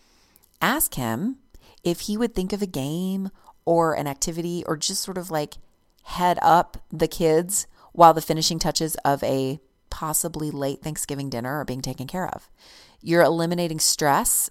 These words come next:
of whiny kids who don't know what to do but, like, run around and stress all the grown-ups out.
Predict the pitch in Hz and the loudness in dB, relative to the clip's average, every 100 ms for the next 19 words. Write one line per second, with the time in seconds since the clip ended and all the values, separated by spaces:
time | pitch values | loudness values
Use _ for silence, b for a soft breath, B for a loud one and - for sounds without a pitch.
0 | - 143 135 - _ 143 135 139 160 - | 2 2 2 -4 _ -10 -8 -6 -8 -4
1 | 123 135 151 131 110 123 131 131 127 117 | -4 -2 -4 -4 -4 -4 -4 -4 -2 -2
2 | - 123 - 131 120 120 113 180 180 - | -4 -6 -4 -4 -4 -4 -4 -4 -4 -4
3 | 120 123 127 120 _ - 139 - 110 127 | -2 -2 -2 -6 _ -4 -4 -2 0 0